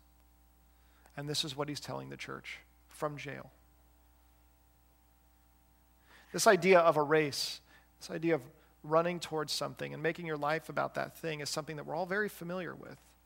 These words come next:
because we get involved in these kinds of races, whether we like it or not, whether we understand it or not.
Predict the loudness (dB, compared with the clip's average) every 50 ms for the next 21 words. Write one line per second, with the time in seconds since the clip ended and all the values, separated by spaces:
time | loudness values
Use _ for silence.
0 | _ _ -20 _ _ -14 -10 -8 -6 -4 -2 -2 -2 -2 0 4 6 6 8 6
1 | 6 4 2 -4 -8 -8 -10 -14 -12 -12 -12 -12 -12 -12 -14 -12 -12 -10 -10 -8
2 | -10 -10 -8 -6 -4 -4 -4 -2 2 4 4 4 4 0 -4 -6 -4 -4 -4 -4
3 | -4 -6 -8 -12 -12 -12 -12 -12 -12 -12 -10 -12 -10 -8 -8 -8 -8 -10 -12 -12
4 | -12 -12 -14 -14 -16 -20 -20